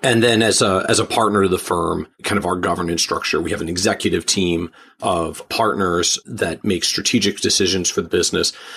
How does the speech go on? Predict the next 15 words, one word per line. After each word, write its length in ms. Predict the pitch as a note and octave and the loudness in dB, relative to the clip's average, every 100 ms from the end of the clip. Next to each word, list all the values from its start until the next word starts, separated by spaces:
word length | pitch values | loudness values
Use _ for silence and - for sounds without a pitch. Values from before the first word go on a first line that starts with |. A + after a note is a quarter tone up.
| - | -6
as 180 | G2+ G2 | -4 0
well 220 | F#2 E2 | 0 0
as 120 | D#2+ | 0
a 40 | F#2 | 0
management 680 | G2 F#2 F#2 F2 - E2+ | 0 0 0 -2 -2 -2
team 300 | - G2 E2 | -2 -2 -2
that 140 | D#2 - | -4 -6
handles 400 | F#2+ E2 D#2+ - | -4 -2 0 -2
kind 180 | G2 D#2+ | -2 -4
of 60 | |
the 80 | D#2+ | -4
day-to-day 580 | E2 E2+ E2+ D#2+ D2+ D2 | -4 -2 0 -2 -4 -6
and 140 | D2+ | -4
week-to-week 540 | E2 D#2+ - E2 E2 - | -2 -2 -4 -4 -2 -2
business. 480 | D#2+ - D#2+ - | 0 0 0 -2